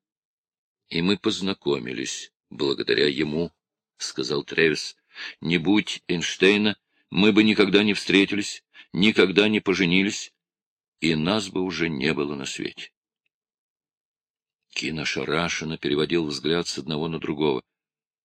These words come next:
Вы хотите сказать, вас спас обоих в буквальном смысле? И при разных обстоятельствах? Именно так,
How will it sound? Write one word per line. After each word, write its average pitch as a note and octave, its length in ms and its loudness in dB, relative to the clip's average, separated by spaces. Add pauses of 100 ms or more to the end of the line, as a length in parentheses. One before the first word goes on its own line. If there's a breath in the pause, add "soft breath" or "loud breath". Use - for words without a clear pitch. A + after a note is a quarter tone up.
(260)
Вы C#2+ 140 -8
хотите - 360 -6
сказать, B1+ 560 -4
вас C2+ 480 -4 (920)
спас - 540 -8
обоих D#2 640 0
в - 180 -18
буквальном E2+ 640 -2
смысле? C3 640 -4 (1400)
И A1 220 -4
при - 240 -4
разных D#2 480 -2
обстоятельствах? - 920 -4 (1000)
Именно G#2+ 340 -4
так, - 380 -10